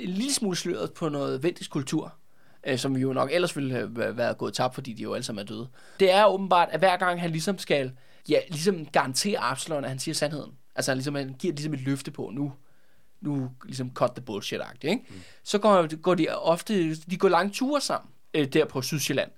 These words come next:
Speaker 1: Nede, jeg tror, det er nede ved Vordingborg-agtigt, ikke? Øh, går de rundt dernede, og så går de ned til stranden, og så hver gang, nu siger dommer, "Nu vil jeg sige dig noget vigtigt." Så gør han det, han tager en sten op og kaster den langt ud i, i vandet. Det er en form for offer
Speaker 2: Mm.
Speaker 1: til deres guder.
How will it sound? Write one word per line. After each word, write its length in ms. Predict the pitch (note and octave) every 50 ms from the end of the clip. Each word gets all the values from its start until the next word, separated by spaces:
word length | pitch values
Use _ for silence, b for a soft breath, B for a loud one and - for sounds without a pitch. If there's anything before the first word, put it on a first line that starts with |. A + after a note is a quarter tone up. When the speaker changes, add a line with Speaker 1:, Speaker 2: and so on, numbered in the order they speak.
| b b b b b b b b
Speaker 1:
Nede, 200 | - C#3+ C#3+ C3+
jeg 80 | C3 C#3
tror, 200 | - E3 F3 E3
det 100 | D3+ C#3
er 40 |
nede 200 | C3+ C3+ C#3 C#3
ved 60 | C#3 B2+
Vordingborg-agtigt, 760 | C#3 A#2 F#2+ G2+ B2 C3 B2+ - - F#2+ G2 - - C3 E3+
ikke? 680 | A#3 C4 - - - - - - - - - - E3 D#3+ D3+
Øh, 40 | D#3
går 100 | - F#3+
de 100 | E3 D#3
rundt 340 | - - E3 E3 D3+ - - - G3+
dernede, 280 | G3+ F#3+ F#3+ G3+ G3
og 60 | G3+
så 60 | G3+ G#3
går 60 | A3
de 40 | G#3
ned 100 | A3 A3
til 120 | - G3
stranden, 360 | - - G#3 A3+ B3+ - - -
og 100 | - F#3 -
så 200 | - A#3+ B3 A#3
hver 180 | G3+ G#3+ G#3+
gang, 220 | G3+ G3 F#3+ F#3 F3+
nu 140 | G#3 A#3 A#3
siger 280 | A#3 - A3 G3 F3
dommer, 220 | - E3 E3+ E3+ F3
"Nu 140 | F#3+ B3+
vil 100 | C4+ C4
jeg 120 | A3 F3+ D#3
sige 180 | - - F3
dig 140 | D#3+ E3 D#3
noget 200 | D3 C3 G#2+ -
vigtigt." 300 | A#2 G#2+ - C3 B2+ - b b b b b b b
Så 120 | - -
gør 120 | G#3 G#3+ A3+
han 160 | A3+ A3 G3+
det, 120 | G3+ G#3+
han 160 | F3+ F3+ F3+ F3
tager 180 | - - F3
en 60 | E3+
sten 280 | D#3 - - C4+ - -
op 220 | E3 D#3+ D#3 - - - -
og 120 | - - -
kaster 320 | - F3+ D#3+ D#3+ - D#3
den 100 | D3+ D3
langt 260 | D3+ D#3 - - E3+
ud 140 | E3 D#3 -
i, 400 | - - D#3+ D3 D3 C#3+ C#3 - -
i 40 | -
vandet. 240 | D4 E4 - - - - - - - - - - - - - -
Det 60 | F3
er 40 | F3
en 40 | E3
form 200 | - F#3+ - F#3
for 180 | G#3 F#3+ - -
offer 300 | E3+ F3 F3 - A#3 A3+ - - - - - - -
Speaker 2:
Mm. 260 | B2 B2+ B2+ B2 A2+
Speaker 1:
til 200 | A2 - D#3+ -
deres 240 | E3+ E3+ G#3 A3 -
guder. 280 | - - C3+ B2+ B2+ B2+